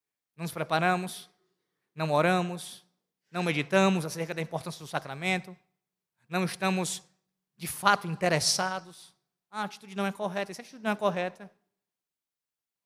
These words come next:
não há santificação. Não há santificação. O Senhor Deus, como ouvimos pela manhã, ele, em sua providência,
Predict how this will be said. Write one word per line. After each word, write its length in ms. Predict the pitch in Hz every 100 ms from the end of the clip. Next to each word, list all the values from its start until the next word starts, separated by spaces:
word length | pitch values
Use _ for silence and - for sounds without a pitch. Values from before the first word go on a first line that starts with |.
| _
não 160 | 175 156
há 40 |
santificação. 720 | 143 170 - 170 190 - 226 - _ _ _ _ _ _ _ _ _ _ _ _ _ _ _ _ _ _ _ _
Não 160 | 160 127
há 20 |
santificação. 640 | 123 117 120 117 - 110 110 _ _ _ _ _ _ _ _ _ _ _ _ _ _ _ _ _ _ _ _ _ _ _ _
O 60 | 139
Senhor 280 | 180 185
Deus, 320 | 175 190 185 -
como 160 | 175
ouvimos 240 | 160 185 175
pela 200 | 180 165
manhã, 420 | 160 175 185 165 - _ _ 170
ele, 360 | 170 175 175
em 160 | 165 165
sua 240 | 165 190
providência, 880 | 175 170 147 147 175 165 - 131 -